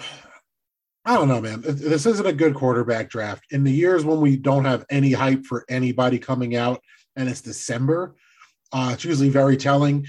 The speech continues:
What I was gonna say before, I didn't mean to try to cut you off, but if you're gonna find the fr-, if there's a franchise quarterback in this draft, you have just as much chance of drafting him in the first round as you do in the seventh round, because don't nobody know any of these quarterbacks.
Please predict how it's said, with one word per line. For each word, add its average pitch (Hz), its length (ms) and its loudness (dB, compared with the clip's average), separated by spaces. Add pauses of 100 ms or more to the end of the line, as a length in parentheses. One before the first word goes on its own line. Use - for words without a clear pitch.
(140)
What 139 80 2
I - 20 6
was 135 80 4
gonna 151 140 4
say 151 140 2
before, 139 440 2
I - 20 4
didn't 131 140 2
mean 131 160 4
to 120 80 -2
try 127 180 -4
to 120 60 -8
cut 113 200 -6
you 113 140 -6
off, 127 180 0 (440)
but 127 180 2 (800)
if 147 140 -2
you're 151 100 2
gonna 185 160 2
find 165 280 2
the 143 40 4
fr-, 170 180 -2
if 156 120 -4
there's 175 160 4
a 165 60 4
franchise 196 420 0
quarterback 160 480 2
in 151 100 0
this 123 140 0
draft, 123 420 -2
you 127 80 -2
have 107 120 -4
just 131 240 -2
as 123 80 -6
much 131 260 0
chance 123 300 -2
of 104 100 -12
drafting 120 380 -4
him 113 160 -6
in 110 80 -12
the 104 60 -16
first 117 260 -8
round 117 160 -6
as 101 100 -12
you 104 80 -12
do 110 100 -10
in 107 60 -10
the 92 80 -16
seventh 107 300 -12
round, 95 260 -16 (260)
because 113 380 -4 (240)
don't 147 260 2
nobody 139 480 4
know 127 200 2
any 123 260 -4
of 120 60 -2
these 113 180 -4
quarterbacks. 107 580 -8